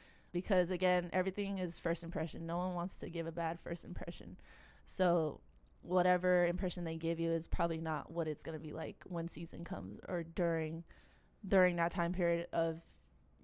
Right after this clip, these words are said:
your college experience. And again, uh, another big thing is, is just time management, knowing how to manage that and finding, uh, w-,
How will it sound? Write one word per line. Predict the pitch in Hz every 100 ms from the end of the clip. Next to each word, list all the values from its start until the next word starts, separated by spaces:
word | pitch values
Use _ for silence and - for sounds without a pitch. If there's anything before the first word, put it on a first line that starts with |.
| -
your | 196 175 - _
college | - 202 175 170
experience. | 175 - 175 - 170 - - - -
And | 190
again, | 190 185 185 185
uh, | 170 175 156 - -
another | 175 175 170 170
big | 165 175 170 -
thing | 175 170 165 165
is, | 160 156 156 - - - - - -
is | 170 165
just | 165 165 - - - - - _ _ 196
time | - - 175 165
management, | 160 160 160 156 - - _ _ _ - _ _ - -
knowing | 175 170 165 160 165
how | 165
to | 160
manage | 160 160 165 -
that | 160 156 160 -
and | 160 160 160
finding, | - 165 156 156 156 160 160 - - - - - -
uh, | - 202 - -
w-, | 180 180